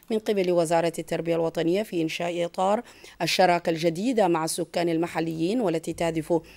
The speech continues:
إلى تعزيز الشراكة مع سلطات الإقليم وكذلك السكان في السعي لتحقيق وتحسين جودة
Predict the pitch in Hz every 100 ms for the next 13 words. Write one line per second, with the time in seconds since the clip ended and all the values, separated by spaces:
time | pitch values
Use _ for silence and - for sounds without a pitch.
0 | - - 180 170 175 165 160 170 170 -
1 | 170 165 170 165 165 156 - 165 160 165
2 | 160 170 160 - 190 180 156 - - -
3 | - 208 214 220 220 226 208 196 - 180
4 | - 185 240 180 - 170 170 170 170 -
5 | - 175 - 185 233 170 156 170 - -
6 | 180 175 165 160 - - - - 170 170
7 | 165 160 165